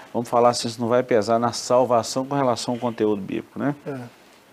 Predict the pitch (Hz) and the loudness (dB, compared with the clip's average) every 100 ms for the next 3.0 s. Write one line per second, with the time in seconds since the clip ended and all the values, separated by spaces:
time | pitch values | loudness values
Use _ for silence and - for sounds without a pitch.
0 | _ 147 147 147 147 - 131 147 - 104 | _ 4 6 4 -2 -2 -2 -2 -10 -8
1 | 95 104 104 113 110 104 117 120 120 127 | -6 -6 -4 -4 -4 -2 0 0 2 2
2 | 120 120 - 107 107 110 120 95 - | 4 2 0 0 0 0 -2 -4 -4